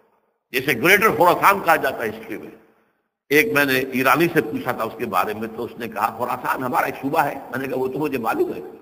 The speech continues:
जिसका दारुल खिलाफा मशहद है और ये उनका मुकद्दस शहर है, वो तो उसे मक्के की तरह समझते हैं।" बहरहाल,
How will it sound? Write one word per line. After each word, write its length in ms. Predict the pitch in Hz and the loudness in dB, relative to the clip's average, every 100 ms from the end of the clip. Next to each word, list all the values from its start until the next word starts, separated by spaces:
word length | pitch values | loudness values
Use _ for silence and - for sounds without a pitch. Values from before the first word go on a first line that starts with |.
| - _ _ _ _ _ | -20 _ _ _ _ _
जिसका 220 | 123 135 | -8 -4
दारुल 260 | 131 135 156 | 2 4 4
खिलाफा 340 | 143 139 143 | 2 2 2
मशहद 320 | 143 131 196 156 | -2 0 0 0
है 240 | 120 - - - _ _ _ _ | -2 -8 -14 -20 _ _ _ _
और 120 | 127 147 | 0 2
ये 60 | |
उनका 220 | 147 143 | 2 2
मुकद्दस 420 | 143 135 165 185 175 | 0 0 -2 -4 -4
शहर 260 | 156 160 | -2 -2
है, 360 | 151 123 - - - _ _ _ _ _ _ | -2 -4 -10 -18 -20 _ _ _ _ _ _
वो 60 | 117 | -8
तो 160 | 113 127 | -4 -6
उसे 280 | 127 123 - | -6 -14 -8
मक्के 300 | 135 131 190 | -8 -2 -2
की 60 | |
तरह 160 | 180 156 | 0 -6
समझते 380 | - 135 131 107 | -6 -6 -8 -10
हैं।" 220 | 92 - _ _ _ _ _ | -14 -18 _ _ _ _ _
बहरहाल, 340 | 151 165 151 | 4 6 4